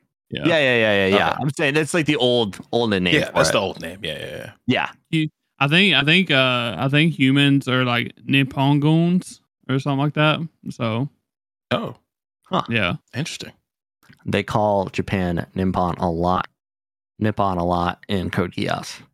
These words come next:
Speaker 1: Yeah.
Speaker 2: But do you guys think that these are some good goals? I mean, like, all of them are great, and then you just see ride an ostrich, and I was like, "God damn it." <laughs>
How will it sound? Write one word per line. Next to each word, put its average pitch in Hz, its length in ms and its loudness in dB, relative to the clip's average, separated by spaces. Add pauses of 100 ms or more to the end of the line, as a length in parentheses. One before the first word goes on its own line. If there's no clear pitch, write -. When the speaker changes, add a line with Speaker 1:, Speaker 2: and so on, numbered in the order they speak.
(380)
Speaker 1:
Yeah. 123 220 -4 (1800)
Speaker 2:
But 151 120 -2
do 165 80 2
you 190 40 2
guys 226 140 2
think 240 180 2
that 202 80 2
these 165 220 2
are 165 80 2
some 143 240 -2
good 127 260 0
goals? 123 360 2
I 120 100 2
mean, 127 220 4
like, 120 240 0
all 131 220 2
of 156 80 -2
them 170 200 2
are 127 100 2
great, 110 520 2 (360)
and 123 120 0
then 123 100 4
you 123 60 2
just 123 180 0
see 127 120 2
ride 104 220 2
an 101 80 2
ostrich, 104 460 0
and 113 100 2
I 110 40 2
was 104 60 0
like, 110 120 -2
"God 92 220 0
damn 80 240 -2
it." - 140 -2
<laughs> 147 60 -2